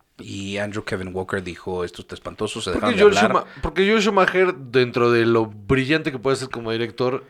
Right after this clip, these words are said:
Speaker 2: es un pelele.
Speaker 1: Pues sí, pero mira, o sea, este, esta persona estuvo involucrada como guionista en Seven,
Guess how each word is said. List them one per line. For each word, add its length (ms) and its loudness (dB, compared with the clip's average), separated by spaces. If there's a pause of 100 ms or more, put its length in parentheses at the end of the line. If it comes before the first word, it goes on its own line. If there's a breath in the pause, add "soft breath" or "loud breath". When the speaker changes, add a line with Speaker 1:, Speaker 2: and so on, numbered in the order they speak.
Speaker 2:
es 300 2
un 100 -6
pelele. 480 -2 (800 soft breath)
Speaker 1:
Pues 140 0
sí, 160 2 (520 soft breath)
pero 220 4
mira, 260 4
o 80 -4
sea, 360 2
este, 680 0
esta 160 -4
persona 480 2
estuvo 300 0
involucrada 640 2 (240)
como 180 -8
guionista 580 -2 (1200 soft breath)
en 160 -6
Seven, 340 0